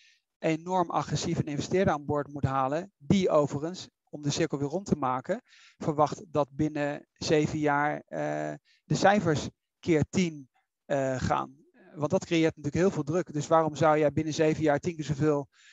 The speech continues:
eh, kinderwagens willen produceren, willen verkopen? Dus dan, om weer de koppeling te maken naar Hidden Champions. En wat dat betreft, voor de mensen die deze podcast luisteren, luister in ieder geval ook naar de podcast van Hidden Champions.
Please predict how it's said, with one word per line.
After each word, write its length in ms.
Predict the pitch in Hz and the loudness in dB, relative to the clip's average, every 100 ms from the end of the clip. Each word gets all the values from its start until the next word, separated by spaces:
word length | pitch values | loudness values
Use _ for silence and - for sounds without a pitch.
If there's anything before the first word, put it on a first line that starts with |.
| - _ _ | -20 _ _
eh, 240 | 151 143 - | -2 0 2
kinderwagens 800 | 220 233 185 160 147 151 - - - _ - | 2 4 4 4 2 -2 -6 -10 -14 _ -6
willen 400 | 139 170 160 - | 2 4 4 2
produceren, 760 | 151 147 143 160 147 143 139 | 0 0 0 -2 -2 -2 -2
willen 240 | 151 151 | -2 -2
verkopen? 760 | 135 156 135 - 139 156 - - | 0 0 0 -2 -6 -6 -12 -8
Dus 160 | 156 - | -6 -2
dan, 220 | 156 151 _ _ _ _ _ 156 | -4 -6 _ _ _ _ _ -12
om 120 | - 165 | -8 -2
weer 120 | 165 | 0
de 80 | 151 | 0
koppeling 420 | 220 - 170 151 | 0 2 2 0
te 100 | 151 | -2
maken 500 | 151 147 135 143 139 | 0 0 0 -8 -2
naar 400 | 151 147 139 131 _ _ _ _ | 0 2 0 -6 _ _ _ _
Hidden 280 | - 165 151 | -2 0 2
Champions. 600 | - 202 254 320 359 - _ _ | 0 0 0 -2 -4 -12 _ _
En 400 | _ 196 160 - _ _ | _ -8 -8 -10 _ _
wat 140 | 151 147 | -4 2
dat 100 | 202 | 2
betreft, 260 | - 151 | 2 0
voor 120 | 165 | 0
de 60 | 151 | -2
mensen 200 | 156 147 | -2 -6
die 100 | 139 | 2
deze 240 | 165 185 | 2 2
podcast 440 | - 151 - 139 - | 0 -4 0 -2 2
luisteren, 420 | 143 135 - 135 | 2 2 0 4
luister 360 | 147 175 - 143 | 4 4 0 -4
in 60 | |
ieder 160 | 160 214 | -4 -4
geval 180 | 190 151 | 0 0
ook 140 | 139 | -2
naar 100 | 147 | -6
de 60 | 139 | -6
podcast 400 | 156 - 143 135 | -8 -4 -4 -4
van 120 | 143 | -8
Hidden 200 | 139 127 | -10 -6
Champions. 500 | 147 143 202 269 | -6 -4 -6 -8